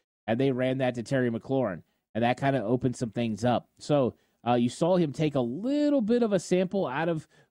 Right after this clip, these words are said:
what they did in Kansas City and pull it over to the Washington Commanders, and it had some effectiveness. So, uh, the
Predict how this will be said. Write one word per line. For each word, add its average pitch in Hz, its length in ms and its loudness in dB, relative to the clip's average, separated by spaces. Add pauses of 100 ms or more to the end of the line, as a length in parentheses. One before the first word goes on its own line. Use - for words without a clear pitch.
what 147 180 0
they 170 140 4
did 139 240 2
in 139 100 0
Kansas 143 360 -2
City 147 300 0
and 120 120 -4
pull 156 240 0
it 147 60 4
over 143 400 2 (400)
to 135 60 0
the 135 80 4
Washington 135 360 0
Commanders, 139 460 0
and 139 140 -4
it 127 80 0
had 139 200 -2
some 147 140 -4
effectiveness. 117 640 -4
So, 131 300 0 (340)
uh, 123 160 2
the 131 260 0